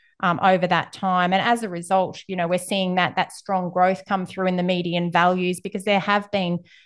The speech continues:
you know, a lot of homes that have been built. So, um,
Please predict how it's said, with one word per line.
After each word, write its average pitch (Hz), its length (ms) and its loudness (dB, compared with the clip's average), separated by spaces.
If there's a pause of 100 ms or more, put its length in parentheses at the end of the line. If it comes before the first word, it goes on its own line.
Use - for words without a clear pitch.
(100)
you 190 60 -4
know, 175 140 2
a - 20 2
lot 175 160 2
of 170 80 -4
homes 170 380 -2
that 175 80 0
have 175 120 -2
been 170 200 -2
built. 254 320 0
So, 185 360 -2 (380)
um, 175 560 2